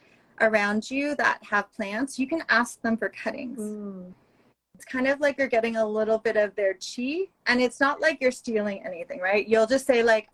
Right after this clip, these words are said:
Speaker 1: "I really admire you, and I admire, like, how you show up in the world and how you've created success for yourself," or whatever. And,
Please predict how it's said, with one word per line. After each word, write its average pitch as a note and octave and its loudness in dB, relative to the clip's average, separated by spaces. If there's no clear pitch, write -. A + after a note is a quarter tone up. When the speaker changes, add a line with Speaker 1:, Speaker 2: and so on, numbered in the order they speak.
Speaker 1:
"I C#4 -2
really D#4+ 2
admire B3 0
you, E4 2
and C#4+ 0
I A#3+ -2
admire, G#3+ 2
like, G3+ -4
how A#3+ 2
you A#3 -2
show A#3+ -4
up D#4 0
in D4 0
the D4 0
world C#4 2
and B3 -4
how A#3 -2
you've A3+ -4
created A3+ -2
success G#3+ -2
for A#3 -6
yourself," G#3 -2
or G3 -6
whatever. A#3 0
And, A3+ 2